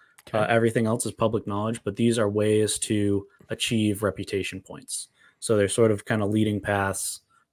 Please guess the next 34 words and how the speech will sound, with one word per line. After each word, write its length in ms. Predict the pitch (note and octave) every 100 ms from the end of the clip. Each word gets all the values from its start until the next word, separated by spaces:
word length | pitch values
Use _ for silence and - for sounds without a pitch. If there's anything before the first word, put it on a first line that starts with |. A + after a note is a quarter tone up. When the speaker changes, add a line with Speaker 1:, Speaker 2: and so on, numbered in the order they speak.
| _
Speaker 2:
to 80 | A2
kinda, 240 | G2+ F#2+
like, 220 | G2+ F#2+
get 180 | - G#2
the 80 | F#2+
first 320 | - F#2+ -
initial 320 | F#2+ F#2+ F#2
ball 240 | F#2 F#2 F2+
rolling. 300 | F#2+ A2+ F#3 - _ _ _ _ _
Speaker 1:
Okay. 200 | A#2+ B2
Speaker 2:
Um, 480 | G2+ F#2+ F2+ F#2 -
Speaker 1:
How 100 | -
many 160 | B2 A#2+
points 260 | B2 A#2
are 60 | A2
they 80 | G2
worth? 380 | A#2 G2+ - _ _ _ _ _ _ _
Speaker 2:
They're, 420 | A#2+ A#2+ A2 G#2+ A#2+ - - _
all 220 | C#3+ C3+ C#3+
of 80 |
them 100 | C3
are 120 | C3 A#2
just 200 | A#2 -
worth 240 | A2 -
one. 340 | G2+ F#2+ F2+ F2
So 160 | G#2+
once 280 | G#2+ B2 B2+
you've 200 | B2+ A#2
c-, 80 | - D3+
satisfied 720 | - B2 A#2+ A#2 B2+ A#2 A#2
its 180 | A#2 -
requirements, 640 | G#2 G#2+ G#2 A#2+ D#3 - - _ _ _ _
you'll 560 | A#2+ A2+ A2 A2 G#2+ A2
claim 760 | - A#2 A2+ A2 A2 G#2+ G#2